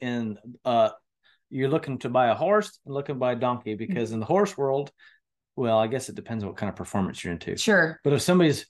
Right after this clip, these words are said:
Speaker 2: This
Speaker 1: we're talking, like, we're just talking, uh, we're talking trail donkey or trail horse right here. You know, i-, if, if you did that in the horse world, you, you don't want the
Speaker 2: No,
Speaker 1: horse
Speaker 2: you
Speaker 1: that
Speaker 2: don't.
Speaker 1: reacts. But in the donkey world,
Speaker 2: Yeah.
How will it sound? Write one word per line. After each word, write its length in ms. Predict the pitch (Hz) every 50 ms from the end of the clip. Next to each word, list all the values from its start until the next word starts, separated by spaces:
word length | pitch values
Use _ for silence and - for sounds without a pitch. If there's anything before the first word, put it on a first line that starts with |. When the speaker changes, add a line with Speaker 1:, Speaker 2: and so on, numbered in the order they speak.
| _ -
Speaker 2:
This 100 | - 156
Speaker 1:
we're 100 | 185 185
talking, 360 | 175 170 175 165 - - 143
like, 200 | 131 131 123 -
we're 300 | - 151 156 151 160 160
just 160 | 151 147 -
talking, 360 | - 127 120 113 - 117 110 107
uh, 260 | 104 107 104 98 95 92 -
we're 140 | - 139 143
talking 220 | - 151 131 113 107
trail 260 | - - 127 113 110
donkey 320 | 104 110 110 110 - - 107
or 80 | 95 90
trail 200 | - - 110 98
horse 300 | - - 104 98 - -
right 140 | 87 78
here. 260 | 92 90 85 87 - _ - - - - - - _ _ -
You 100 | - 127
know, 240 | 117 107 101 104 107
i-, 100 | 113 - - -
if, 220 | 131 120 101 - -
if 160 | 123 113 -
you 100 | 123 147
did 160 | 156 165 151 135
that 180 | 147 143 143 117
in 60 | 110
the 60 | 107
horse 260 | 117 139 135 120 -
world, 260 | 117 113 107 107 - -
you, 280 | 123 127 143 147 143 -
you 160 | - 135 131 123
don't 260 | 120 147 156 185 180
want 200 | 160 139 123 110
the 60 | 202
Speaker 2:
No, 120 | 202 202 185
Speaker 1:
horse 220 | 165 151 - -
Speaker 2:
you 60 | -
Speaker 1:
that 40 | 185
Speaker 2:
don't. 160 | 196 185 170
Speaker 1:
reacts. 380 | 160 - - - - - - _ _ _ _ _ _
But 100 | - 156
in 40 | 151
the 80 | 147 135
donkey 400 | 127 156 165 202 220 - - 170
world, 400 | 151 151 143 139 135 135 139 135
Speaker 2:
Yeah. 200 | 190 175 151